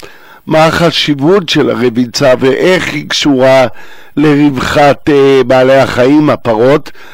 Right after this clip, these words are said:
על זה נדבר הבוקר עם, אה, דוקטור, אה, סימל לקר,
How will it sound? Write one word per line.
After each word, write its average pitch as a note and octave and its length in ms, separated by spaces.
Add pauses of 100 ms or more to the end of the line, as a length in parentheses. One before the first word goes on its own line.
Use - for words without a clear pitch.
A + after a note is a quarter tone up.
(220)
על C3 200
זה D3+ 340
נדבר B2+ 580
הבוקר B2+ 520
עם, A2+ 220
אה, A2+ 200
דוקטור, A#2+ 540
אה, A2 220
סימל A#2 440
לקר, A2 600